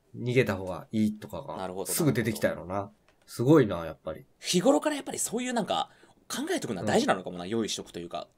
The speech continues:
Speaker 1: でもこういうのは体験がものを言うやん。ちょっとしたトラブルの積み重ねが、
Speaker 2: うん。
Speaker 1: みたいなことがあるやんか。
Speaker 2: うん。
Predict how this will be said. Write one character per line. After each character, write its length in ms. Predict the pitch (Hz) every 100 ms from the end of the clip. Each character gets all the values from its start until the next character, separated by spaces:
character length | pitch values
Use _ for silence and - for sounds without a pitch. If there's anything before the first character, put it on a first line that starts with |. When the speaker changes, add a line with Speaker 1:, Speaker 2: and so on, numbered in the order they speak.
| _
Speaker 1:
で 80 | -
も 100 | 143
こ 180 | 107 196
う 20 |
い 20 | 285
う 40 |
の 40 |
は 80 | 160
体 240 | 107 165 214
験 420 | 339 254 254 247 - _
が 120 | 180 185
も 160 | 202
の 100 | 190
を 40 | 117
言 140 | 113
う 40 |
や 120 | 104 95
ん。 40 |
ち 80 | -
ょ 60 |
っ 100 | 170
と 120 | - 170
し 100 | -
た 320 | 165 156 - -
ト 100 | 151
ラ 80 | 151
ブ 100 | 131
ル 80 |
の 160 | 113 107
積 140 | -
み 120 | 135 139
重 240 | 135 139
ね 100 | 147
が、 140 | 214
Speaker 2:
う 80 | 180
ん。 360 | 101 95 92 - - -
Speaker 1:
み 80 | 113
た 80 |
い 40 | 104
な 60 |
こ 100 | 95
と 60 | 104
が 100 | 92
あ 40 |
る 80 | 92
や 60 | 95
ん 20 |
か。 80 | 101
Speaker 2:
う 80 | 95
ん。 160 | 90